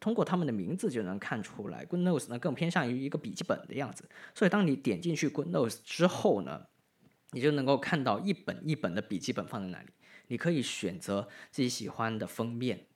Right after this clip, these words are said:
然后选择自己喜欢的纸张的样式、模板。呃，在笔的选择上面呢，也多了很多。所以很多人呢，会买 GoodNotes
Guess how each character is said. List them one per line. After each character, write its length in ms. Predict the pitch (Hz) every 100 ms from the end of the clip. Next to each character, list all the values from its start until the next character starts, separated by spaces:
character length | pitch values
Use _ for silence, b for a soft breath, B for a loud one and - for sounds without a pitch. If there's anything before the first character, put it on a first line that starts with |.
| _
然 120 | 95
后 80 | 95
选 200 | 98 90
择 180 | 92 95
自 120 | 127
己 80 | 107
喜 460 | - - - 113
欢 180 | - 110
的 300 | 107 98 95
纸 240 | - 95
张 220 | 87 127 139
的 80 |
样 280 | 123 180 160
式、 400 | 95 - 117 90 82 -
模 160 | 92
板。 280 | 120 - - - B B B B B
呃， 100 | -
在 160 | - 170
笔 260 | - 113
的 100 | 85
选 240 | 120 - 90
择 200 | 92 92
上 180 | - 123
面 160 | 110
呢， 100 | 98
也 160 | 98 92
多 240 | - 123
了 60 | 135
很 180 | 107 67
多。 220 | - -
所 140 | -
以 40 | 214
很 140 | 151
多 140 | 117 175
人 220 | 147 123
呢， 220 | 131 139
会 340 | 139 - 143
买 360 | 110 92 - 76
GoodNotes 540 | - 170 202 180 113